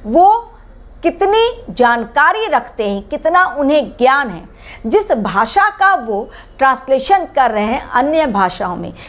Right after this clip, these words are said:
यदि आपकी पकड़ अच्छी नहीं है तब आप अच्छे translator नहीं बन सकते। आपको उस भाषा का सही ज्ञान होना चाहिए, क्योंकि हर एक भाषा में एक शब्द के भी कई अर्थ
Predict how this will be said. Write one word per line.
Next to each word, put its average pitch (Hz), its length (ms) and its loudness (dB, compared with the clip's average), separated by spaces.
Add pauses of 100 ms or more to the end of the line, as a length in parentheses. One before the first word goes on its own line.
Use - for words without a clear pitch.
(120)
यदि 302 300 2
आपकी 262 520 -2
पकड़ 277 420 0
अच्छी - 500 -6
नहीं 208 420 -2
है 175 160 -10 (440)
तब 359 180 2 (160)
आप 208 360 -2
अच्छे 247 400 0
translator 247 800 0 (120)
नहीं 233 420 0 (100)
बन 180 180 -6
सकते। - 460 -10 (340)
आपको 349 520 2 (100)
उस - 280 -8
भाषा 226 480 0
का 175 240 -8 (260)
सही 320 440 0
ज्ञान 240 440 0
होना 240 440 2
चाहिए, 190 520 0 (360)
क्योंकि 311 360 2
हर 214 240 0
एक 415 240 -2
भाषा 240 540 -2
में 220 140 -2
एक 330 760 -2
शब्द 269 480 -2
के 240 240 0
भी 247 220 -4 (380)
कई 403 220 2 (180)
अर्थ 240 280 -2